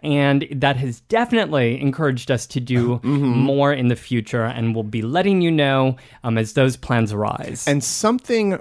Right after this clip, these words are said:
Speaker 2: very surprising happened at that event,
Speaker 1: <laughs>
Speaker 2: which those who went to the show know what that is, but we'll save that little secret for you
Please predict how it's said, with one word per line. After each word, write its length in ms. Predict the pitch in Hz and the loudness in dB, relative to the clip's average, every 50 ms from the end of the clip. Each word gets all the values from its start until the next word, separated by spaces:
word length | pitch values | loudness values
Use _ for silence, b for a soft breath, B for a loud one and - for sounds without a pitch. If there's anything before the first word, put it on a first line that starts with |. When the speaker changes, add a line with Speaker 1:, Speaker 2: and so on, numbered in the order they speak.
| - - | -6 -4
Speaker 2:
very 340 | 110 147 151 151 156 156 147 | -2 0 2 2 2 2 2
surprising 1200 | - - - 135 - - - - - 123 120 127 131 143 147 127 113 110 82 67 57 50 - - _ _ _ | 2 0 0 0 -2 -4 -8 -4 0 2 2 4 4 2 2 0 0 -2 -2 -4 -6 -10 -14 -18 _ _ _
happened 600 | - 127 104 104 - 107 87 80 80 80 92 101 b b b b b _ | -4 -2 -2 -2 -2 -4 -6 -6 -6 -10 -12 -16 b b b b b _
at 180 | - 113 - - | -2 -2 0 2
that 180 | - 107 104 101 | 2 2 4 4
event, 440 | 101 92 90 104 98 95 95 - | 2 0 0 0 0 0 0 -2
Speaker 1:
<laughs> 320 | - 135 104 - - 135 - | -6 -10 -10 -12 -12 -10 -6
Speaker 2:
which 480 | 123 135 156 151 147 147 - - - - | -2 0 0 0 0 -2 -4 -6 -8 -6
those 340 | 143 131 170 180 202 196 - | -4 -2 0 0 0 0 0
who 100 | 254 247 | 0 0
went 360 | 214 202 208 202 208 233 - | 0 2 2 2 2 0 -2
to 240 | - - - 202 185 | -6 -4 -2 0 0
the 100 | 190 185 | 0 0
show 320 | - - 190 175 165 180 | 0 0 2 2 2 2
know 220 | 180 160 151 147 | 2 2 2 2
what 160 | 147 151 - - | 2 2 2 2
that 240 | 151 143 147 143 | 2 2 2 4
is, 260 | 131 123 120 127 123 B B B B B - | 4 4 2 2 0 B B B B B 0
but 120 | - 117 | 0 2
we'll 220 | 131 143 165 170 165 | 2 2 2 0 0
save 340 | - - - 170 170 160 | 0 0 2 2 2 2
that 220 | 147 165 156 151 135 | 2 0 -2 0 0
little 200 | 139 139 131 120 | 0 0 0 0
secret 340 | - - 135 120 - 117 - | -2 -2 -2 -2 -2 -4 -4
for 180 | - - 117 113 | -4 -4 -2 0
you 320 | 104 101 101 104 101 | 2 2 2 2 2